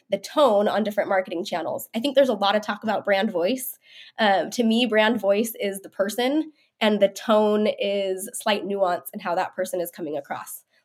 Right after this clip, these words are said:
Like, here I am in my copywriter voice, but I also have a mom voice. I'm the same person. My vocabulary is probably the same, but my tone can, can vary a little bit.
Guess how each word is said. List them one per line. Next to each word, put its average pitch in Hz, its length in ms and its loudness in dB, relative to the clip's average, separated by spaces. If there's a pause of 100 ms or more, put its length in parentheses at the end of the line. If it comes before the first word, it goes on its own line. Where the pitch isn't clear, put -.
Like, 190 140 0
here 226 180 2
I 226 120 4
am 220 220 2
in 214 120 0
my 190 100 0
copywriter 226 580 2
voice, 233 460 0
but 220 80 0
I 208 120 4
also 226 200 2
have 262 120 0
a 277 40 2
mom 254 320 4
voice. 156 420 -8 (280)
I'm 196 60 -8
the 202 60 0
same 262 240 4
person. 254 440 2
My 202 100 2
vocabulary 214 580 2
is 220 80 2
probably 247 220 6
the 269 140 6
same, 220 320 4
but 226 160 4
my 262 100 6
tone 359 320 4
can, 349 380 0
can 320 180 6
vary 285 240 6
a 196 80 4
little 165 180 0
bit. 147 200 -4